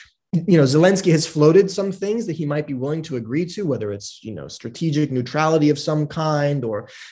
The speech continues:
um, or some kind of Russian language rights, all these things. But I don't think the demand for a peace settlement as such is there yet on the Ukrainian side. And on the American and European side,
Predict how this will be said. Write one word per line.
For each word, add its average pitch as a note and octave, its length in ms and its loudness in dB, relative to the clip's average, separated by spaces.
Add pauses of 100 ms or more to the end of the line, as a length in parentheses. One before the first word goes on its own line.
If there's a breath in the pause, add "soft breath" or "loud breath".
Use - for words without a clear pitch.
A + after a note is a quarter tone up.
(100)
um, A2 420 -2
or A2 140 -4
some C3+ 240 0
kind C3 240 0
of A#2 160 -4 (400)
Russian C3 400 0
language C#3 400 2
rights, C3 240 -2
all C3 80 -4
these C3+ 160 -4
things. C3+ 240 -8
But C3+ 180 -4
I D#3 60 0
don't F3+ 200 2
think E3+ 180 2
the C#3+ 80 0
demand C#3 500 2
for C3+ 160 -4
a A#2+ 120 -6
peace D3+ 360 -6
settlement C3 460 -2
as A#2+ 260 -6
such C3 380 -2
is A2+ 180 -8
there B2 240 -2
yet A2+ 240 -2
on G#2+ 100 -8
the G#2 80 -8
Ukrainian A2+ 480 -4
side. - 340 -12 (520 loud breath)
And E3+ 480 4
on E3 120 2
the E3 100 6
American F3+ 380 2
and D#3+ 120 2
European G#3 420 0
side, C3 440 -6